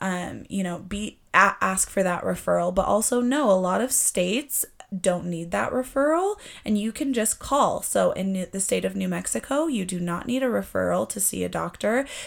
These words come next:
And, uh, my clinic, I'm cash-based, so, um, I don't take insurance. So yeah, that referral is not necessary, and you can just call and make that appointment.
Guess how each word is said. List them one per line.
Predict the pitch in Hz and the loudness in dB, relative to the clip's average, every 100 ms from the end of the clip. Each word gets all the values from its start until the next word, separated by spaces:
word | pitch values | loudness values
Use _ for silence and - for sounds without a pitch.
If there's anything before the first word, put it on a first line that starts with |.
| - | -2
And, | 202 185 185 - | 2 2 0 -2
uh, | 190 180 | 0 0
my | 175 202 302 | 0 0 0
clinic, | - 196 180 - | -2 -2 -2 -2
I'm | 175 185 | -4 -4
cash-based, | - 202 196 - 175 208 - - | -2 -2 -2 -2 -2 0 0 2
so, | - 180 175 - - | 2 4 2 0 -4
um, | 180 170 165 | 0 0 -2
I | - 175 | -4 -2
don't | 226 285 | 0 0
take | - 185 - | -2 -6 -4
insurance. | 175 175 - 175 175 - | -6 -4 -2 -2 -4 -2
So | 190 185 | 0 0
yeah, | 247 220 | 0 -2
that | 180 170 | -2 -2
referral | 220 - 202 202 196 | -4 -2 -2 -2 -2
is | |
not | 190 180 - | -4 -6 -6
necessary, | 160 160 170 - - - - - - - - - | -4 -2 0 0 0 -2 -4 -8 -14 -14 -14 -4
and | 190 | -2
you | 180 | -2
can | 190 233 | -2 0
just | 233 233 | 0 0
call | - 226 226 180 | -2 0 2 2
and | 180 | 0
make | 180 175 | -2 -2
that | 180 180 | -2 -4
appointment. | - 202 220 - - | -4 -6 -6 -8 -10